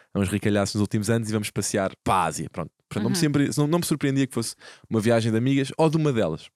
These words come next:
Speaker 1: não sei. A outra, que eu acho que pode ser bastante plausível, digamos assim, é que nós vemos no final o Albi, o Di Grassi
Speaker 2: Mais novo.
Speaker 1: mais novo, a trocar números com a Porsche, que era a assistente da Tânia. Eu acho que numa temporada na Ásia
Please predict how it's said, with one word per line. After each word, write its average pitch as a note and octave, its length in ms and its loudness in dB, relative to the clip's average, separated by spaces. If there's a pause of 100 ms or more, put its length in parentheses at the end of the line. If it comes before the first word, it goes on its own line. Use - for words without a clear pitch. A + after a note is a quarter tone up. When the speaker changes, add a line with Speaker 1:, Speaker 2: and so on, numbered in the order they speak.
(120)
Speaker 1:
não G2 140 -2
sei. - 120 -4 (600)
A E3 80 2
outra, F3 400 2 (120)
que - 100 -2
eu C#3 60 2
acho A2 140 -2
que - 40 -18
pode A2 180 -4
ser A#2+ 80 0
bastante G2 420 -4 (140)
plausível, A#2+ 480 2
digamos G#2+ 280 -2
assim, A2 320 -4 (160)
é B2 340 2 (320)
que - 60 -10
nós A2 160 2
vemos B2 160 2
no B2 120 2
final A#2+ 520 0 (100)
o F#2+ 340 2
Albi, G#2+ 420 0 (100)
o - 120 -6
Di F#2+ 120 0
Grassi F#2+ 360 -2
Speaker 2:
Mais E3+ 320 -6
novo. F3+ 240 -10 (260)
Speaker 1:
mais G2 240 -2
novo, G2 320 -2 (240)
a F#2+ 80 -2
trocar G#2 380 -2
números G#2 460 -2 (400)
com F2+ 120 -4
a F2+ 40 -2
Porsche, F#2 400 -2
que - 140 -12
era F2 120 -4
a E2+ 40 -2
assistente E2+ 380 -4
da F2 120 -6
Tânia. - 280 -6 (540)
Eu F#2 120 0
acho F#2 200 0
que - 120 -14
numa F#2+ 220 -2
temporada F#2+ 400 -2
na F#2+ 220 0
Ásia A2 360 -2